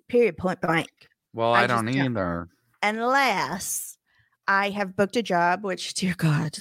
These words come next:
Speaker 1: this,
Speaker 2: Hmm.
Speaker 1: that needs to happen again. Uh, <laughs> if I've
Speaker 2: Amen.
Speaker 1: <laughs> if I've booked a job and I know I'm expecting a first A D, the production office, wardrobe,
Speaker 2: Yes.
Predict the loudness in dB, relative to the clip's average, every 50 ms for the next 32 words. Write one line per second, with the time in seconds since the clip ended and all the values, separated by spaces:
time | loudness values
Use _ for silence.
0 | -6 0 0 2 2 0 -2 -4 0 0 2 2 2 -2 -4 -4 -6 -6 -8 -6
1 | -6 -6 -6 -6 -6 -6 -4 -4 -4 -4 -2 -2 -2 -2 -4 -6 -10 -16 -20 -20
2 | -18 -18 -18 -18 -6 _ 2 2 4 2 2 0 0 0 0 2 2 2 0 0
3 | -2 -4 -2 0 2 2 2 2 2 4 4 4 4 2 2 0 -4 -8 -12 -6
4 | -4 -4 0 2 2 2 2 2 0 0 2 2 0 0 0 -2 0 2 2 2
5 | 2 0 -6 -6 -2 0 2 2 4 2 2 0 -2 -4 -2 0 2 2 4 2
6 | 2 0 -2 -4 -8 -12 -16 -18 -2 0 0 2 2 2 0 2 2 2 2 2
7 | 0 0 -2 -4 -6 _ _ 0 2 2 2 0 0 -2 -4 2 4 4 4 4
8 | 0 -2 0 0 0 4 4 4 4 4 2 2 2 2 2 2 0 2 0 0
9 | -2 -2 2 6 6 6 6 4 2 0 2 2 2 0 0 0 0 0 0 0
10 | 0 0 2 4 4 2 2 0 0 2 2 2 0